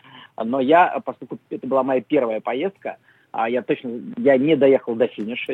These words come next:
я доехал до Венеции, а дальше мне просто захотелось отдохнуть, поваляться на пляже. И я, э, потратил из Москвы до Венеции, я помню, одиннадцать долларов.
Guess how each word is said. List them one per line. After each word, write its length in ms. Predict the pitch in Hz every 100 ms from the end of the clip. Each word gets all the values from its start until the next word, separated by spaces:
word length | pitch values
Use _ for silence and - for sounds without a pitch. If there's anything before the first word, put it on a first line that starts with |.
| 117
я 360 | 123 123 117 107
доехал 320 | 123 127 123
до 140 | 117
Венеции, 760 | 131 143 143 117 - 101 92 85 -
а 140 | - 104
дальше 340 | 110 113 -
мне 120 | 110 107
просто 400 | 98 - 107 101
захотелось 500 | 92 - 113 123 110
отдохнуть, 640 | 110 101 120 - 113 147 _
поваляться 480 | 120 117 110 101 110
на 140 | 107
пляже. 400 | 98 131 165 180 - - - - - -
И 300 | 120 123 120
я, 380 | 117 110 113 131
э, 460 | 113 90 107 107 98 95
потратил 640 | - - 143 127 - 104 92 -
из 120 | 110
Москвы 440 | 123 123 - 113
до 100 | 92
Венеции, 640 | 95 101 139 165 - 185 180 _ _ _
я 180 | 104 101
помню, 300 | 123 107 110
одиннадцать 720 | 127 123 127 127 107 95 87
долларов. 440 | 92 123 151 170